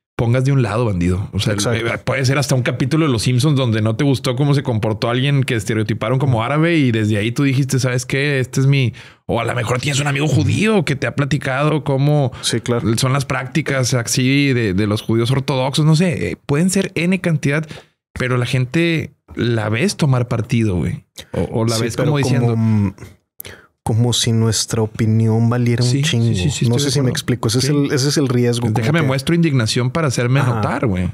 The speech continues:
Speaker 2: Y como que, ah, ah, como que ustedes no saben el, el lado correcto de la historia. Así como, eh, güey.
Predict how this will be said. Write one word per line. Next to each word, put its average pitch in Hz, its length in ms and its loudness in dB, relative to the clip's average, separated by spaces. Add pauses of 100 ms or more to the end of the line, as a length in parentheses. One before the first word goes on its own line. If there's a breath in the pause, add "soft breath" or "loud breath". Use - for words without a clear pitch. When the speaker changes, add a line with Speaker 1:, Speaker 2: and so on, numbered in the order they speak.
(180)
Speaker 2:
Y 120 100 0
como 117 400 0
que, 104 580 0 (720)
ah, - 160 -6 (280)
ah, 120 460 -2
como 104 180 0
que - 120 -6
ustedes 117 320 0
no 120 80 2
saben 120 300 0
el, 98 360 0 (400)
el 113 160 0
lado 110 300 0
correcto 101 600 -4
de 92 120 0
la 90 100 0
historia. - 540 -6
Así 117 180 -2
como, 127 160 -2
eh, 123 200 -4
güey. 120 260 -6